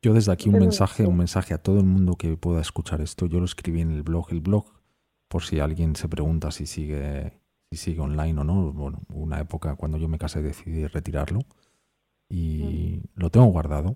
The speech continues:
Speaker 1: lo tengo todo guardado, pero bueno, eso es como todo lo que escribí, que escribía una vez al día, pues no, no está más online, pero una de las cosas que siempre decía y que creo que es importante recalcar a todos aquellos que escuchen esto,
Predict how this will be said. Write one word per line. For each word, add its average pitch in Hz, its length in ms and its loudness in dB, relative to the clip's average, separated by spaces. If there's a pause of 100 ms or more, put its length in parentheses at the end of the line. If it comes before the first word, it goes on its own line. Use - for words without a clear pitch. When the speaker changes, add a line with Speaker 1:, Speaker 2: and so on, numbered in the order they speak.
(140)
Speaker 1:
lo - 80 -10
tengo 82 280 0
todo 78 260 0
guardado, 76 420 -2
pero 78 180 -4
bueno, 73 280 -4
eso - 140 -8
es 80 80 -8
como 76 260 -6
todo 92 300 -2
lo 87 140 -2
que 85 80 -6
escribí, 85 560 -6
que - 80 -8
escribía 82 460 -2
una 82 180 0
vez - 160 -4
al 76 100 -6
día, 80 280 -4
pues - 240 -10
no, 73 160 -4
no 76 220 -4
está - 200 -8
más 73 220 -6
online, 76 300 -4
pero - 140 -4
una 85 160 0
de 87 40 0
las 85 120 -6
cosas 87 280 -6
que 85 80 -10
siempre 80 340 -4
decía 82 360 -6 (520)
y 87 80 0
que 82 140 -2
creo 95 160 2
que 92 80 2
es - 80 -6
importante 80 480 0
recalcar 78 460 -2
a 73 60 -2
todos 107 380 2
aquellos 80 380 -2
que - 120 -8
escuchen - 520 -4
esto, 95 340 -6